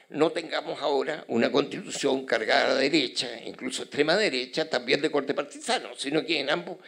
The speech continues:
en este segundo caso, todos hayamos aprendido la, la lección, que tiene que ver con los compromisos futuros. Va a haber un documento de la Comisión de Expertos que tiene que ser evacuado hasta el seis de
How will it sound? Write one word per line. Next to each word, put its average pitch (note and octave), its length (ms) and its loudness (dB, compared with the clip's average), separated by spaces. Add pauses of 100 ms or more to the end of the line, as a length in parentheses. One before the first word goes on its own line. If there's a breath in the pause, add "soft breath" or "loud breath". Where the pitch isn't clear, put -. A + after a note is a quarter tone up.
(120 loud breath)
en D#3+ 160 0
este G3+ 200 0
segundo D3 400 2
caso, - 440 0 (340 loud breath)
todos F3 540 10
hayamos C3+ 360 -2
aprendido A#2+ 600 -8
la, F#2+ 200 -14 (380 soft breath)
la A2+ 140 -4
lección, B2 580 -4
que - 80 -12
tiene A#3 240 -4
que G#3 80 -4
ver F3+ 160 -2
con F3 160 -6
los - 80 -6
compromisos - 600 -12
futuros. - 460 -20 (140)
Va D3+ 60 6
a - 40 6
haber G3+ 140 6
un A#3 140 0
documento C#3 800 0 (420 loud breath)
de - 160 -8
la C3+ 120 -4
Comisión D3+ 420 -2
de F3 80 -4
Expertos F3+ 520 -4
que C3 180 -12
tiene C#3 320 -10
que C3 60 -10
ser C3+ 180 -4
evacuado C3 320 0
hasta C3+ 180 -8
el C3 80 -10
seis C#3 340 -4
de - 260 -14